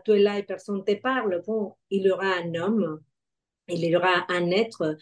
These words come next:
qui viendra te dire, « Tu sais, depuis une heure, je te regarde.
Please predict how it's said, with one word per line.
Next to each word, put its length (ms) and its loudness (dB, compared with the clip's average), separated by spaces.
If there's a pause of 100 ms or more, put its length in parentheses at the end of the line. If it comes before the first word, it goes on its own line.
(220)
qui 140 0
viendra 300 6
te 200 4
dire, « 300 6
Tu 80 -4
sais, 400 2
depuis 420 0
une 320 -2
heure, 220 0
je 80 0
te 180 -6
regarde. 520 -2